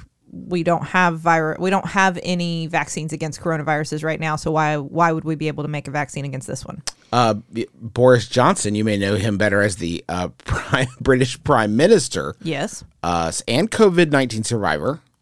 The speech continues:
Speaker 2: to be
Speaker 1: Mm-hmm.
Speaker 2: fair.
Speaker 1: That is true.
Speaker 2: Uh,
Speaker 1: That's all
Speaker 2: says
Speaker 1: accurate.
Speaker 2: that a vaccine, he said this week, actually, that a vaccine, or last week, uh, a vaccine may never be found. So I, I, it's not
Speaker 1: Wow.
Speaker 2: exactly conspiracy <laughs> theory at this
Speaker 1: No.
Speaker 2: point.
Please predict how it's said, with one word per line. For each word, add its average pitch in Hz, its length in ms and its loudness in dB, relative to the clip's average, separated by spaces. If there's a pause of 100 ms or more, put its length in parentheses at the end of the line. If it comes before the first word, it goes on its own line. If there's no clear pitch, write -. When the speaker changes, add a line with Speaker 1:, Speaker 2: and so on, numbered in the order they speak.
(360)
Speaker 2:
to 196 80 -4
be 147 80 -2
Speaker 1:
Mm-hmm. 165 120 -6
Speaker 2:
fair. 143 160 -6
Speaker 1:
That 151 160 -4
is 156 120 -8
true. 165 220 -8 (100)
Speaker 2:
Uh, 92 480 2
Speaker 1:
That's - 0 - (120)
all 151 60 -2
Speaker 2:
says 117 200 4
Speaker 1:
accurate. 117 240 0
Speaker 2:
that - 60 -2
a 98 260 0
vaccine, - 720 -2
he 104 340 -4
said 98 400 -4
this 107 240 -2
week, 156 320 0
actually, 98 340 -2
that 92 140 -2
a 92 120 0
vaccine, 104 640 -2
or 95 120 -2
last 87 280 -2
week, 80 180 -10 (400)
uh, 95 280 -2
a 98 60 -4
vaccine 101 460 -2
may 95 120 -2
never 101 280 -4
be 95 140 -4
found. 69 440 -8
So 82 360 -4
I, 69 220 -4 (200)
I, 85 220 -6 (340)
it's 87 180 -6
not 117 100 0
Speaker 1:
Wow. 117 60 2
Speaker 2:
exactly 101 340 0
conspiracy 110 600 0
<laughs> - 180 -12
theory 92 400 -2
at - 200 -4
this 180 140 -2
Speaker 1:
No. 208 120 0
Speaker 2:
point. 190 320 0